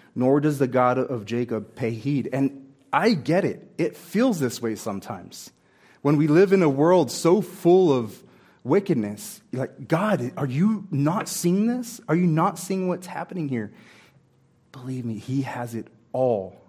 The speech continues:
under control. And not one of those things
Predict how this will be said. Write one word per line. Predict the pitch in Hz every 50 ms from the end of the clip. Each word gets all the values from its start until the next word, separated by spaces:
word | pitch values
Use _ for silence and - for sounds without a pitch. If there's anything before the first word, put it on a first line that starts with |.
| _ _ -
under | 113 107 101 98
control. | - - 107 - - - 120 107 95 90 - - - _ _ _ _ _ _ _ _ _ _ -
And | - 127 123
not | 123 120 120 -
one | 120 120 117 131 165 190 202 202
of | 156 123
those | 123 117 104 - -
things | 127 113 104 101 92 - - - - -